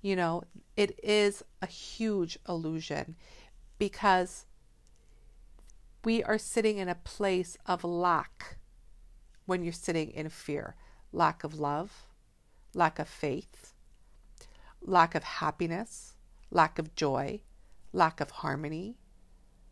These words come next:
Like, ew, I don't even like saying all this. I feel like, what, what's the point? <laughs> Like, honestly, what's the point of living? Like, we have to be more aware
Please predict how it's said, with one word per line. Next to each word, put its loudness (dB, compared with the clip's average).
Like, 2
ew, 4
I 10
don't 6
even 0
like 2
saying 4
all 6
this. 2
I 4
feel 2
like, 2
what, 2
what's 2
the -2
point? 2
<laughs> -12
Like, 2
honestly, 8
what's -2
the -4
point -2
of 2
living? 2
Like, -4
we -2
have 2
to 0
be -4
more -2
aware -2